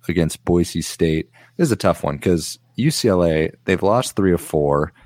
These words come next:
They lost Dante Moore to the transfer porter-, portal. Defensive star Latu is out.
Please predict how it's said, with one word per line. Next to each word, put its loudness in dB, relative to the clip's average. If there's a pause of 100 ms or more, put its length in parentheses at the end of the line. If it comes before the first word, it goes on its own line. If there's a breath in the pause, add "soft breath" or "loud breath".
(200 soft breath)
They -2
lost -2
Dante 0
Moore 2
to -8
the 2
transfer -6
porter-, -4 (160)
portal. -2 (400 loud breath)
Defensive 0
star 2
Latu 0
is -8 (100)
out. -2